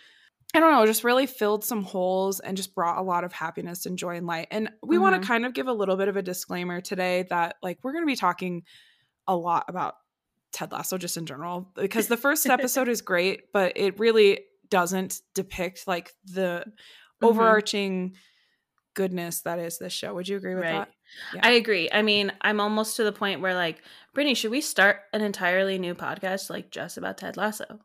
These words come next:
Speaker 2: Like,
Speaker 1: I mean,
Speaker 2: <laughs>
Speaker 1: I, I think it's so,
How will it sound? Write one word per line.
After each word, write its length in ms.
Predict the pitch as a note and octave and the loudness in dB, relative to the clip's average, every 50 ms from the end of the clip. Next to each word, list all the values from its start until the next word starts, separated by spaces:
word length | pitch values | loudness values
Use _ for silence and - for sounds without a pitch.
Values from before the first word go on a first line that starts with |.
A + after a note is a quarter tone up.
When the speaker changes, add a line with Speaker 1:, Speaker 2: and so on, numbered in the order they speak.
| _ - | _ -10
Speaker 2:
Like, 240 | D3+ E3 D#3+ D#3 - - - - - - - _ _ - - - G3 | -10 -8 -8 -10 -12 -14 -14 -14 -14 -16 -20 _ _ -8 -6 -6 -4
Speaker 1:
I 60 | G3 | -2
mean, 200 | G#3 G3+ G3 D#4 | -2 2 6 6
Speaker 2:
<laughs> 640 | A4+ - - - - - - - - - - - - | 6 6 6 2 -2 -2 -4 -10 -6 -6 -4 0 2
Speaker 1:
I, 280 | G#3 A3+ B3 C4 A#3+ - - _ _ _ _ _ - | 2 2 2 0 -2 -6 -8 _ _ _ _ _ -2
I 180 | A3 A3+ A#3 A#3+ | 0 0 0 0
think 200 | A#3+ B3+ A#3+ A#3+ | -2 -4 -4 -4
it's 160 | A#3+ - - | -4 -4 -4
so, 500 | - - G3+ F#3+ F#3+ F#3+ F#3 F#3 F#3+ F#3 | -4 -2 0 0 0 0 0 -4 -6 -10